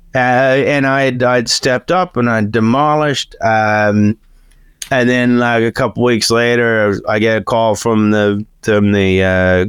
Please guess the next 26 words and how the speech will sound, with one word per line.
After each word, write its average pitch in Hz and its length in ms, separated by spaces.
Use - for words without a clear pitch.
cor-, 110 380
the 98 340
corporate 104 600
wing 98 420
of 92 260
the 101 400
agency 107 540
I 92 60
was 90 120
with 98 160
at 98 120
the 95 80
time, 101 360
and 101 100
they're 98 80
like, 98 280
"Well, 127 540
they 117 100
don't 131 180
wanna 151 200
pay." 185 680
<laughs> - 60
It's - 240
like, - 200
"What?" 440 800
But 208 360